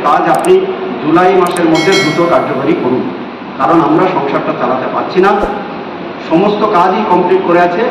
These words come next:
আর সমগ্র শিক্ষা মিশনের সমস্ত অংশের কর্মীদের কাছে আমাদের আবেদন, আপনারা বিভ্রান্তি হবেন না, হতাশ হবেন না, কোনো YouTube-এর ভুলভাল কথাবার্তা শুনে আপনারা হতাশাগ্রস্ত হবেন না।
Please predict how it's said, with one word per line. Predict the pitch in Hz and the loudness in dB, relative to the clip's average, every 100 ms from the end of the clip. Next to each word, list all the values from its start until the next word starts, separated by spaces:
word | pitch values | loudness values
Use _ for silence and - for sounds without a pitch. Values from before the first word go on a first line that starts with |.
| - - | -2 -2
আর | 147 - | -2 -2
সমগ্র | 151 180 180 202 | 2 2 2 -2
শিক্ষা | - 202 185 | -2 -2 2
মিশনের | 180 185 185 | 2 2 2
সমস্ত | 180 160 170 196 | 2 0 0 2
অংশের | 185 190 180 | 2 0 0
কর্মীদের | 160 180 202 208 | 2 4 4 2
কাছে | 180 - | 0 0
আমাদের | 156 160 156 | 2 2 0
আবেদন, | - 143 - - - - - - - - - | 0 0 0 0 -4 -8 -10 -12 -12 -12 -8
আপনারা | - - 180 180 190 190 196 - - 131 | -4 0 2 4 2 2 -2 -6 -4 2
বিভ্রান্তি | 170 170 190 185 | 2 2 2 2
হবেন | 180 160 185 | 2 2 2
না, | 196 | 2
হতাশ | - - 180 180 | 2 0 0 0
হবেন | 160 190 | 0 2
না, | 202 214 - - - - - | 2 0 0 -6 -8 -8 0
কোনো | 175 | 2
YouTube-এর | 180 175 185 208 208 202 - | 2 2 0 2 4 4 4
ভুলভাল | 170 180 175 185 | 2 2 2 2
কথাবার্তা | 208 175 170 175 180 - | 2 0 0 -2 -2 0
শুনে | 311 370 359 - | 2 2 0 -4
আপনারা | - 320 320 | -4 -2 0
হতাশাগ্রস্ত | - - - 185 175 160 165 160 | 2 0 -2 -2 -2 0 -2 -2
হবেন | 135 127 123 | -4 -2 -2
না। | 107 - | -4 -6